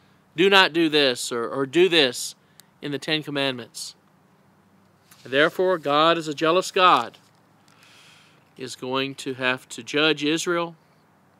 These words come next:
And I'm afraid when we do that, he judges us personally and will also judge our nation as well. Proverb, excuse me, Psalm nine, verse seventeen says,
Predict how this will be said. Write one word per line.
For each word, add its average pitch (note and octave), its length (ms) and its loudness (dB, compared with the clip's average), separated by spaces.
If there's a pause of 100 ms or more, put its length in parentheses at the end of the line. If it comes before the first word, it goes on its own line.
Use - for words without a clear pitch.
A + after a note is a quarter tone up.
(420)
And C3 100 -18
I'm B2+ 80 -12
afraid C#3+ 600 -2 (540)
when A#2+ 140 -14
we C#3+ 180 2
do F#3+ 180 6
that, E3+ 440 0 (240)
he C3+ 100 -12
judges C3+ 420 -4
us D#3+ 220 0
personally D3 640 -8 (920)
and C3 100 -18
will A#2+ 100 -8
also C3 380 -2
judge B2 340 -6
our A#2 120 -6
nation C3 500 -4 (680)
as A2+ 220 -16
well. A#2 320 -4 (1800)
Proverb, E3 520 4 (100)
excuse C#3 240 -6
me, D3+ 80 0
Psalm F#3 540 2
nine, D3+ 420 2
verse C3 200 -6
seventeen D3 560 -2
says, B2+ 520 -4